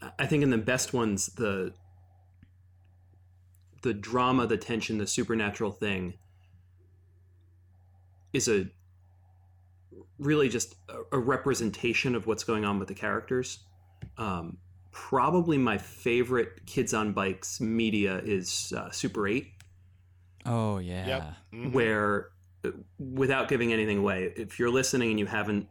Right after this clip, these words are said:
Speaker 1: seen that movie, finish the podcast 'cause it's probably gonna be wonderful. Um, <laughs> but I, I know they're gonna be great. We'll see how I do. But the Super eight is just such a,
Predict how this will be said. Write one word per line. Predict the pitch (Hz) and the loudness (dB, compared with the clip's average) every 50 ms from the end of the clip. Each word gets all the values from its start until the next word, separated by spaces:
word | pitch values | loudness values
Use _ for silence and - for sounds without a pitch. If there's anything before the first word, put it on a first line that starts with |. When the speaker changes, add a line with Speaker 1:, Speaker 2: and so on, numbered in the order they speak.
| - - | -12 -14
Speaker 1:
seen | - - - 135 120 110 110 | -8 -4 -2 0 2 2 2
that | 107 101 - | 2 2 0
movie, | 107 104 98 95 104 95 | 0 0 0 0 0 -2
finish | 90 - - 127 131 127 - - | -2 0 0 0 0 0 -2 -2
the | - 110 92 87 - _ - | -2 -2 -2 -4 -6 _ -4
podcast | - 110 98 - - 95 92 90 - - | -2 -2 -2 -2 -2 -6 -6 -6 -6 -4
'cause | - 98 87 - | -4 -4 -4 -6
it's | 90 - | -8 -12
probably | - - 117 104 95 92 92 | -8 -4 -2 0 0 0 0
gonna | 92 90 | -2 -2
be | 92 90 | -2 -2
wonderful. | 92 92 90 85 92 - 95 95 - - - - - - - - - - - - | -2 -4 -4 -4 -6 -8 -8 -10 -10 -14 -20 -20 -20 -20 -20 -20 -20 -16 -8 -4
Um, | 117 113 98 92 90 87 90 90 - - - - - - - - - - - - | -2 0 0 0 0 -2 -4 -6 -8 -12 -20 -20 -20 -20 -20 -20 -20 -10 -6 -4
<laughs> | - - - - - - - - - - | -4 -4 -6 -8 -18 -20 -20 -16 -8 -4
but | 123 131 - - 147 - - - - - - - - - - - - - - - - - - | -2 0 0 0 0 -2 -4 -8 -16 -18 -20 -20 -20 -18 -16 -16 -14 -14 -12 -10 -8 -6 -4
I, | - - - - - - - - | -4 -4 -4 -6 -12 -8 -4 0
I | 147 | 2
know | 160 180 | 4 4
they're | 165 156 147 135 | 6 6 4 4
gonna | 131 117 104 | 4 4 4
be | 101 101 | 2 0
great. | 92 - 92 95 - - - | 0 -2 -6 -6 -6 -6 -4
We'll | 117 113 | -2 -2
see | - 120 110 | 0 0 0
how | 107 101 | 2 2
I | 98 92 | 0 0
do. | 87 92 90 - - - - - - - - | -2 -4 -8 -8 -4 0 0 0 0 0 -2
But | - 143 123 - - - - - - - | 0 0 0 0 -2 -6 -16 -18 -8 -4
the | 131 127 117 107 104 101 98 92 - - - - - - - - - - - - | 0 2 2 2 2 2 2 0 -4 -8 -18 -20 -20 -20 -20 -20 -20 -20 -10 -6
Super | - - - 165 156 147 131 | -2 0 0 2 4 4 4
eight | 120 120 120 | 4 4 2
is | 117 104 | 0 0
just | 110 117 107 - - - - - - - - | 0 -2 -2 -2 -4 -10 -14 -20 -20 -16 -10
such | - - - - - 147 135 135 135 156 151 - - - | -6 -2 0 2 2 2 2 2 2 0 0 0 -2 -2
a, | 131 120 110 101 95 92 90 92 | -2 0 2 2 0 0 -2 -4